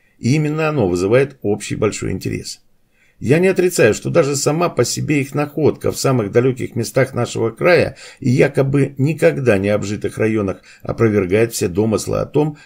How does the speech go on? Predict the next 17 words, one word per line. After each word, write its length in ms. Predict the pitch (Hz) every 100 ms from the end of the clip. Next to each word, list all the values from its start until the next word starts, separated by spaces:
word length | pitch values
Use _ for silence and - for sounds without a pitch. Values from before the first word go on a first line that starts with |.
| _
что 240 | - 113
здесь 400 | 98 82 107 110
не 140 | 123 104
жила 340 | 104 95 101
другая 400 | 101 92 82 120
цивилизация. 800 | - 107 107 107 - - - - _ _ _ _ _ _ _ _ -
Напоминаю 640 | 104 123 143 143 95 95
своим 280 | - 101 98
слушателям, 680 | - 175 113 101 95 90 - - -
что 220 | - -
я 180 | 143 92
привожу 400 | - 85 156 87
выдержки 460 | 80 85 131 - 107
книги 460 | - 113 165 -
Михаила 640 | 151 127 - 101 101 123 113
Васильевича 680 | 113 - 113 104 107 -
Ефименко 800 | 117 107 101 107 123 120 120 117